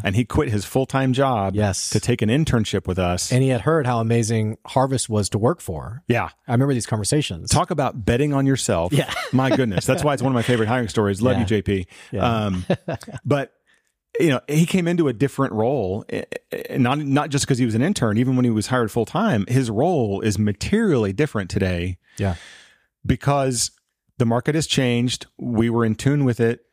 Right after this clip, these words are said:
Speaker 1: and then we equipped people like J P to, to meet the challenge
Speaker 2: Yeah.
Speaker 1: when it presented itself.
Speaker 2: Now,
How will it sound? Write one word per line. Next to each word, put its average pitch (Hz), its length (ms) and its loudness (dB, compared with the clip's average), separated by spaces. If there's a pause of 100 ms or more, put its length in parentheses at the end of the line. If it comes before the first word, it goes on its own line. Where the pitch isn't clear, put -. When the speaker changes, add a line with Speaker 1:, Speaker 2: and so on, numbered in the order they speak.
(300)
Speaker 1:
and 117 140 2
then 113 120 2
we 110 140 4
equipped - 460 -2
people 110 260 2
like 101 240 -2
J 107 180 2
P 104 280 2
to, 101 260 -2 (200)
to 104 100 2
meet 104 240 2
the 98 80 0
challenge - 520 -4 (120)
Speaker 2:
Yeah. 92 240 0
Speaker 1:
when 107 200 4
it 101 140 -2 (380)
presented 101 440 0
itself. - 480 -2 (840)
Speaker 2:
Now, 120 240 2